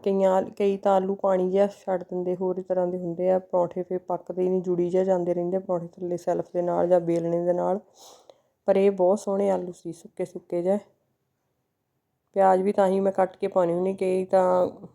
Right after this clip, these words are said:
ਚੌਪ ਕਰਕੇ ਪਾਉਂਦੇ ਆ, ਪਰ ਉਹ ਜਦੋਂ ਆਪਾਂ ਵਿੱਚ ਮਸਾ-, ਅਹ, ਲੂਣ ਪਾਉਂਦੇ ਆ ਤੇ ਪਿਆਜ਼ ਪਾਣੀ ਛੱਡ ਦਿੰਦੇ ਆ, ਫਿਰ ਤਾਂ ਕਰਕੇ ਪਿਆਜ਼ ਕੱਟ ਕੇ ਪਾਇਆ ਹੋਵੇ, ਵਧੀਆ ਬਣਦੇ ਪਰੌਂਠੇ। ਨਾਲੇ ਤਾਂ ਜਦੋਂ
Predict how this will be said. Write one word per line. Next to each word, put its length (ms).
ਚੌਪ 280
ਕਰਕੇ 320
ਪਾਉਂਦੇ 360
ਆ, 40
ਪਰ 160
ਉਹ 340
ਜਦੋਂ 200
ਆਪਾਂ 180
ਵਿੱਚ 240
ਮਸਾ-, 400
ਅਹ, 280
ਲੂਣ 320
ਪਾਉਂਦੇ 340
ਆ 60
ਤੇ 220
ਪਿਆਜ਼ 280
ਪਾਣੀ 280
ਛੱਡ 260
ਦਿੰਦੇ 380
ਆ, 40
ਫਿਰ 160
ਤਾਂ 240
ਕਰਕੇ 280
ਪਿਆਜ਼ 340
ਕੱਟ 260
ਕੇ 140
ਪਾਇਆ 300
ਹੋਵੇ, 320
ਵਧੀਆ 340
ਬਣਦੇ 340
ਪਰੌਂਠੇ। 360
ਨਾਲੇ 200
ਤਾਂ 140
ਜਦੋਂ 500